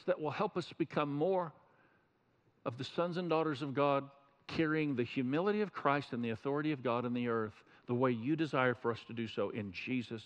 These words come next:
mighty name, amen. I'm gonna ask the worship team to go ahead and come, but I'm not finished. I don't want you to have false hope.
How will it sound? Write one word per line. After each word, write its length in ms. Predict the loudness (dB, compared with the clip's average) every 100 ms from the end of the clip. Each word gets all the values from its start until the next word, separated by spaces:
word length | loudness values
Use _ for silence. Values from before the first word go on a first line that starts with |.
| -12
mighty 440 | -6 -2 -2 -2
name, 380 | -4 -6 -6 -10 -8
amen. 320 | -8 -8 -12 -16 _ _ _ -20 -20 -20 -20 _ _ _ _ _ _ _ _ _ _ _ _ _ _ _ _ _ _ -20 -20 _ _ _ _ _ _ 0
I'm 100 | 2
gonna 180 | 2 -2 -2
ask 220 | -2 -2
the 60 | 0
worship 360 | 2 0 -6
team 180 | -4 -2
to 60 | 0
go 80 |
ahead 120 | 0 0
and 100 | -2
come, 340 | -2 -2 -4 -10 -20 -20 _ _ _ _ _ _ _ _ _ _ _ _ _ _ _ _ 0
but 120 | 2
I'm 140 | 2
not 220 | 0 0
finished. 380 | -2 -4 -6 -16 -20 _ _ -20 _ _ _ _ _ _ -4
I 40 |
don't 120 | 0
want 180 | 0 0
you 60 | 2
to 60 |
have 180 | 4 4 2
false 240 | 2 2 0
hope. 380 | -2 -2 -4